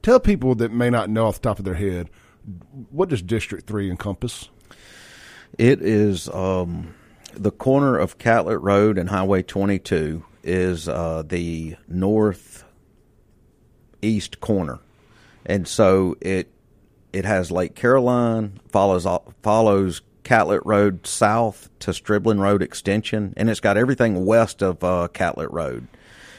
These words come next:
Speaker 2: It gets to Striblin Road Extension and runs east and has everything south of Striblin Road Extension. Runs all the way to the interstate,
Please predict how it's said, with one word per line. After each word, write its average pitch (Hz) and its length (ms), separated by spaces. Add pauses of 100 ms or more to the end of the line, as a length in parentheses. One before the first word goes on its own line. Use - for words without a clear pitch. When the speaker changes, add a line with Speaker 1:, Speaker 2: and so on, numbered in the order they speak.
(160)
Speaker 2:
It 92 160
gets 117 280
to 113 100
Striblin 123 500
Road 110 220
Extension 123 880 (160)
and 95 180
runs 101 440
east 123 580 (320)
and 98 140
has 98 480
everything 110 680
south 107 760 (520)
of 92 680 (680)
Striblin 104 420
Road 95 200
Extension. - 600 (600)
Runs 95 260
all 113 160
the 120 60
way 120 140
to 107 120
the - 180
interstate, 127 680